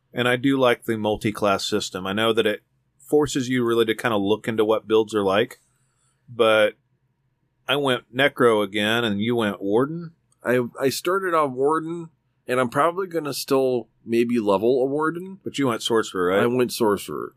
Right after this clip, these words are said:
Speaker 2: Uh,
Speaker 1: I didn't get the right class for Necromancer, so I got Breton, which Breton has magic bonuses.
Speaker 2: Mm-hmm. You
Speaker 1: But
Speaker 2: wanted to be, like, uh,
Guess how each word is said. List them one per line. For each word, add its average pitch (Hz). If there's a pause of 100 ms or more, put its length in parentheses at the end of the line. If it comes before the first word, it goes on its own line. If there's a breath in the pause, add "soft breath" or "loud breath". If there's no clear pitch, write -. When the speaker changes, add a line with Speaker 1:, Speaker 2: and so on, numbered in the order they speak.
(520)
Speaker 2:
Uh, 98 (200)
Speaker 1:
I 135
didn't 160
get 139
the 123
right 113
class 110
for -
Necromancer, 165
so 110 (120)
I 127
got 117
Breton, 120
which 107
Breton 110
has 104
magic 107 (440)
bonuses. 123
Speaker 2:
Mm-hmm. 135 (380)
You 104
Speaker 1:
But 117
Speaker 2:
wanted 95
to 92
be, 90
like, 85 (260)
uh, 80